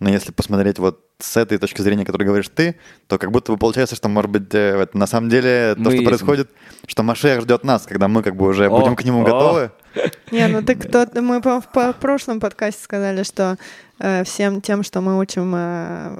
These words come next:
Speaker 3: Тору и делаем хорошие дела, мы тем самым приближаем, э, Машиаха в наш мир. И это
Speaker 1: Да.
Speaker 3: круто.
Speaker 1: Я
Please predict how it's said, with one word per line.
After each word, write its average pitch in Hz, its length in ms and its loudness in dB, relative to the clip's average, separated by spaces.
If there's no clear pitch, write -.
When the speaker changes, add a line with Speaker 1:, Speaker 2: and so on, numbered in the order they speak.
Speaker 3:
Тору 196 440 2
и 180 240 -4
делаем 175 360 -4
хорошие 180 380 -4
дела, 185 260 -2
мы 202 120 0
тем 180 180 -4
самым 180 260 -6
приближаем, 175 680 -6
э, 170 280 -4
Машиаха 170 960 -6
в 180 80 -10
наш 175 320 -4
мир. 180 260 -8
И 202 60 -14
это 202 100 -2
Speaker 1:
Да. 185 160 2
Speaker 3:
круто. 190 400 -8
Speaker 1:
Я 117 140 2